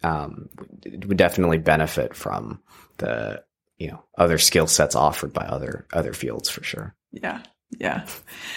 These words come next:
Speaker 2: I don't know if any of us are, any of us are salespeople out the gate, but we can definitely learn to get there.
Speaker 1: Yeah, I don't, and I don't think you have to spend multiple summers, you know, doing door-to-door sales, but I, yeah, it's just putting yourself in different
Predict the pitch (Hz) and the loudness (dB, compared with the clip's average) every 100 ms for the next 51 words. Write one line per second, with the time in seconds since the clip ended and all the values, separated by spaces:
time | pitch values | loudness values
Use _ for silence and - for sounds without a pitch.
0 | - - 190 196 196 190 185 190 190 185 | -10 -2 4 8 8 6 6 6 6 4
1 | 185 175 175 - - - _ _ - - | 4 4 2 -2 -8 -20 _ _ -18 -16
2 | - 214 214 196 196 185 - 190 185 196 | 2 4 6 4 4 4 6 6 6 2
3 | 185 175 175 160 170 160 - 147 165 175 | 2 2 2 2 2 2 0 -6 -4 -4
4 | 170 - 170 165 156 160 170 - 117 147 | -4 -6 -6 -6 -6 -6 -8 -8 -8 -8
5 | 175 - - - - - 208 262 220 113 | -10 -18 -20 -20 -20 2 6 8 8 6
6 | - 196 233 220 160 185 202 196 175 165 | 6 6 8 8 8 8 6 6 6 6
7 | 160 117 95 - 113 110 95 98 101 107 | 6 2 2 4 4 4 2 4 4 4
8 | 98 - 98 101 73 - - - 80 73 | -2 2 2 2 0 -4 -8 -6 -4 -2
9 | 87 82 80 69 - 90 85 80 71 - | 2 2 2 -2 -4 0 2 2 2 2
10 | 80 67 71 - 69 110 120 - 196 147 | 2 2 -4 -8 -6 -6 -2 4 6 6
11 | 175 202 - - 214 202 160 160 139 104 | 4 0 2 4 6 6 6 4 4 0
12 | 104 113 92 | 0 -2 -4